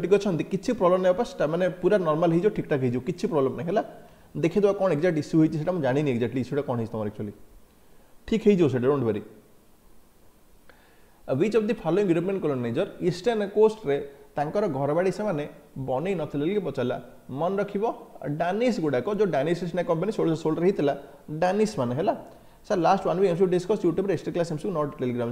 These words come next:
ମୁଁ ଦେଇଦେବି ବାପା, ଟିକେ ଭୁଲିଯାଏ ଟିକେ, ଆଉ ଏମିତି ଆଗ ପଛରେ ରହିଯାଏ, ବାଟ୍ ଟ୍ରାଏ କରେ ପ୍ରାୟ ଦେବା ପାଇଁ, ହେଲା। ଆନ୍ସର ମନେ ରଖିବ, ଡାନିସ୍ ମାନେ, ହେଲା। ଡାନିସ୍ ଗୁଡ଼ାକ ଇଷ୍ଟର୍ଣ୍ଣ କୋଷ୍ଟରେ ସେମାନଙ୍କର ପ୍ରେଜେନ୍ସ ତାଙ୍କର ନଥିଲା। ବାକି ଫ୍ରେଞ୍ଚ କଥା କୁହ,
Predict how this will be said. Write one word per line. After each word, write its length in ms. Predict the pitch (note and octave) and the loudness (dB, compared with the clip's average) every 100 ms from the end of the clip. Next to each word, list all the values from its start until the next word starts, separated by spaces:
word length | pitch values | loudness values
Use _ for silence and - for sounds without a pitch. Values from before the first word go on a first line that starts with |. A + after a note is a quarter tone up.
| B2 | -2
ମୁଁ 120 | F#3 | 4
ଦେଇଦେବି 360 | F#3+ B3 A#3 F#3+ | 6 6 6 4
ବାପା, 120 | G#3 | 4
ଟିକେ 160 | A3 A3 | 2 2
ଭୁଲିଯାଏ 440 | D#3 E3+ F#3 G3+ | 4 4 6 6
ଟିକେ, 180 | A3+ A3+ | 6 4
ଆଉ 100 | F#3+ | 4
ଏମିତି 200 | E3 E3 | 4 4
ଆଗ 160 | D#3+ C#3+ | 2 2
ପଛରେ 240 | D#3+ F3 E3+ | 0 0 2
ରହିଯାଏ, 340 | C#3+ F3 E3 | 4 4 0
ବାଟ୍ 140 | E3+ | 0
ଟ୍ରାଏ 200 | - C#3+ | 0 2
କରେ 200 | E3+ F#3 | 2 0
ପ୍ରାୟ 200 | - D#3 | 2 2
ଦେବା 200 | D3+ B2+ | 2 2
ପାଇଁ, 200 | D3 C3+ C3+ - - - | 2 0 -6 -12 -20 -8
ହେଲା। 160 | C#3+ G#3 - - - - | -2 -2 -4 -14 -20 -6
ଆନ୍ସର 260 | E3+ G3 A3+ | -4 0 0
ମନେ 200 | G3+ G3 | 0 -2
ରଖିବ, 180 | G3 A3+ F#3+ | 0 0 0
ଡାନିସ୍ 300 | F#3+ A3 A#3 D#3+ | 0 0 -2 -2
ମାନେ, 140 | A#2+ | -2
ହେଲା। 200 | B2+ A3 D4 - - - | 0 0 -2 -8 -20 -10
ଡାନିସ୍ 440 | C3 D3 F#3+ A#3+ F#3+ | -2 0 2 2 0
ଗୁଡ଼ାକ 280 | C#3+ C3 F#3 G4 E3 | 0 0 -2 -4 -2
ଇଷ୍ଟର୍ଣ୍ଣ 440 | G3+ G#3 G#3+ G#3+ | -2 0 -2 0
କୋଷ୍ଟରେ 440 | G3+ F3 - D#4+ F3 F3 - - | 0 -2 -2 -2 -2 -4 -18 -12
ସେମାନଙ୍କର 520 | - D#3+ E3 E3 F3 F4 - | -6 -4 -4 -2 -2 -2 -2
ପ୍ରେଜେନ୍ସ 280 | C3+ C#3+ D3+ | -2 -2 -4
ତାଙ୍କର 180 | C#3 G#3 C3+ | -4 -4 -4
ନଥିଲା। 240 | C3 B2+ | -2 -2
ବାକି 220 | C3+ F3 | -2 -2
ଫ୍ରେଞ୍ଚ 300 | G3+ D3+ F#3 - | -2 -2 -4 -4
କଥା 220 | C#3+ C3+ | -4 -2
କୁହ, 120 | F#3+ | -2